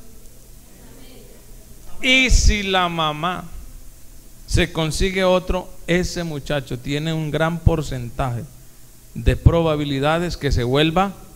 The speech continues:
celoso. Por eso. Ahora, ¿qué quiere decir? Que por esa situación, entonces,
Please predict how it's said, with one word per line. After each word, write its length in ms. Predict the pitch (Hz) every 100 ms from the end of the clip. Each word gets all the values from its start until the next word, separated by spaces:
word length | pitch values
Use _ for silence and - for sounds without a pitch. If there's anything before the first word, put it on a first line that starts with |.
| - - - -
celoso. 640 | - - 104 104 98 - - - - - - - - - - - - - - - -
Por 180 | 175 175
eso. 180 | - - - - - - - - - - - -
Ahora, 320 | 143 156 123
¿qué 160 | - 151
quiere 260 | 165 165 165
decir? 420 | 147 165 143 110 - - - - -
Que 200 | 170 170
por 380 | 170 165 156
esa 360 | 156 180 175 196
situación, 760 | 180 175 160 143 143 143 143 151 - - - - - - - -
entonces, 680 | 139 120 147 143 170 165